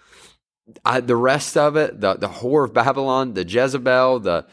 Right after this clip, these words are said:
the mark of the beast, all that stuff, at the end of the day, I know if it started right now, that the best thing I can do is to continue to be the best version of God for the people around me.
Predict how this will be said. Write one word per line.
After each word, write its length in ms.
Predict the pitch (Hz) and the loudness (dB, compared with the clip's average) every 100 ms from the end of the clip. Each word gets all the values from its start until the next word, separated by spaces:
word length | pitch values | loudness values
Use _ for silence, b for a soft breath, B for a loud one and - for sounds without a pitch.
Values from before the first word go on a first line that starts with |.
| b - | b -4
the 120 | 98 | -4
mark 380 | 98 107 127 151 | 0 0 0 0
of 100 | 104 | -4
the 80 | |
beast, 440 | 90 110 120 131 - | -4 -2 -2 -4 -6
all 180 | - 127 | 0 0
that 200 | 143 - | 0 -6
stuff, 400 | - - 135 165 b b b | -6 -2 -2 -2 b b b
at 140 | 131 - | -6 -2
the 180 | 143 - | -2 0
end 160 | 160 | 0
of 100 | 202 | 0
the 120 | 147 | 0
day, 360 | 104 110 123 147 - | 0 2 2 0 0
I 140 | 135 | -2
know 200 | 165 143 | 2 2
if 160 | 120 - | 0 -2
it 200 | 131 135 | -2 -2
started 520 | - 127 113 104 85 | -4 0 0 0 -4
right 240 | 95 101 - | -2 -2 -2
now, 340 | 95 85 78 - _ _ _ _ _ | -8 -8 -12 -20 _ _ _ _ _
that 200 | 120 117 | 0 0
the 100 | 110 | 0
best 440 | 101 117 123 135 - | 0 2 2 0 -2
thing 240 | 139 127 | -2 -2
I 140 | 113 | -2
can 220 | 117 110 101 | -2 -2 0
do 220 | 104 117 | 0 0
is 140 | 107 - | -4 -8
to 100 | 110 | -8
continue 580 | 98 92 120 120 117 104 | -8 -4 -2 0 -2 -4
to 140 | - | -6
be 160 | 95 101 | -2 -2
the 140 | 87 | -2
best 680 | 87 87 - 110 113 123 - | -6 -8 0 2 2 0 -8
version 680 | 101 104 101 92 92 82 78 | -2 0 2 0 -4 -6 -6
of 200 | 95 90 | -6 -6
God 460 | 90 95 90 85 - | -2 2 2 0 -4
for 140 | 98 | -6
the 100 | 92 | -6
people 320 | 87 95 87 87 | -4 -6 -6 -6
around 320 | 82 76 73 | -4 -6 -10
me. 160 | - | -18